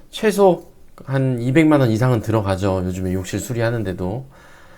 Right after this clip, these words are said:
어, 이런 비용들이 들어가지 않는 큰 장점이 있습니다. 더 하나의 마지막 라스트의 장점은 도보거리에 이런 천혜의 자연환경,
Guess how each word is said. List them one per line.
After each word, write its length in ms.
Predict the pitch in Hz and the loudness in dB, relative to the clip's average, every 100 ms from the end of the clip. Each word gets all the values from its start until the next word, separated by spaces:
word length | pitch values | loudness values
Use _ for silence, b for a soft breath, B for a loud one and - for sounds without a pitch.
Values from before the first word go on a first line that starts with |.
| B B - | B B -12
어, 80 | 104 | -6
이런 260 | 117 113 | -2 -2
비용들이 440 | 101 120 120 113 107 | 0 0 2 2 0
들어가지 420 | 110 110 107 101 | 0 0 0 0
않는 600 | 90 98 107 98 113 131 | -2 -2 0 -2 -4 -6
큰 180 | - 135 | -8 -8
장점이 360 | 104 92 101 90 | -6 -6 -6 -6
있습니다. 320 | 90 87 87 | -8 -10 -8
더 160 | 95 98 | -2 2
하나의 520 | 113 113 107 123 113 | 2 2 0 0 -2
마지막 640 | 101 98 120 107 107 135 B B B B B B - | -4 -4 0 2 2 -2 B B B B B B -6
라스트의 480 | 95 95 - 107 95 | -4 -4 0 0 0
장점은 680 | 95 92 101 95 120 131 | -4 -4 -4 -2 -2 -4
도보거리에 840 | - 113 151 139 104 95 110 95 - B B B B - | -6 -4 -2 2 0 2 0 0 -6 B B B B -4
이런 320 | 170 175 147 | 2 4 4
천혜의 460 | - 214 214 196 123 | 0 0 4 4 4
자연환경, 760 | 110 110 104 98 92 92 90 | 2 0 0 -2 -2 -4 -6